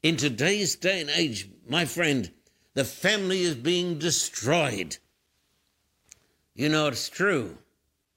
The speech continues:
We see the family under attack in Australia, in the United States of America. We've got all these different types of lifestyles. But Jesus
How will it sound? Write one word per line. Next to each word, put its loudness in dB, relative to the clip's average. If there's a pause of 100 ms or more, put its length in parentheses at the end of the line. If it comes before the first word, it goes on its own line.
(680)
We -6
see 4
the 0
family 2
under 0
attack -4
in 4
Australia, 0 (580)
in 4
the 2
United 2
States -2 (140)
of 2
America. -2
We've -2
got 2
all 2
these -6
different -6
types -6
of -6
lifestyles. -2 (520)
But -2
Jesus 2